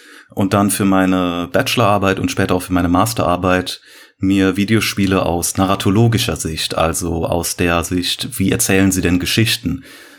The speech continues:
Wie werden Geschichten transportiert? Wie werden sie dargestellt? Und vor allem, welchen Einfluss hat dann die Interaktion der Spielenden auf diese Geschichte?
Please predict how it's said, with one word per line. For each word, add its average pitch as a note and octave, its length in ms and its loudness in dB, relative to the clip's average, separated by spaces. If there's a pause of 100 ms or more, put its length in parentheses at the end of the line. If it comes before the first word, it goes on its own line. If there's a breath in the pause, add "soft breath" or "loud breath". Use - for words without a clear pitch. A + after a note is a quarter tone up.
(220 loud breath)
Wie E2+ 120 -2
werden F2 200 0
Geschichten - 360 -4
transportiert? A2+ 640 -2
Wie G2+ 100 -2
werden F#2 140 0
sie F#2 80 -4
dargestellt? G2 540 0
Und F#2 120 2
vor - 160 0
allem, F2+ 240 2
welchen F2 360 0
Einfluss E2 640 -2
hat E2+ 280 -4
dann D#2+ 260 -2
die E2 200 -2
Interaktion G2+ 720 2
der G#2 280 0 (300 loud breath)
Spielenden G#2+ 580 2
auf G#2+ 220 0
diese D#2+ 220 -6
Geschichte? - 560 -8